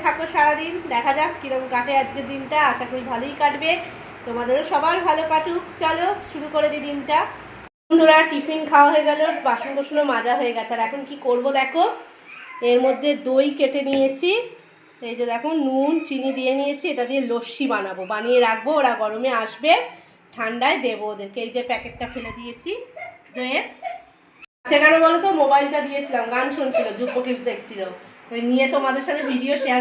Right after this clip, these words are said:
করতে এলাম, সেই জন্য এত কাজ। না, চলো দিয়ে দিই। তো বন্ধুরা চলো,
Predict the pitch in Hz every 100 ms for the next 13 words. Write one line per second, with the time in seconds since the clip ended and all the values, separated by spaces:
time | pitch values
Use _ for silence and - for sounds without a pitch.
0 | 269 285 320 311 370 - 1047 - - 247
1 | 240 247 302 302 254 214 208 240 285 277
2 | 294 247 247 233 208 208 - - - 480
3 | 480 339 320 330 339 349 349 330 320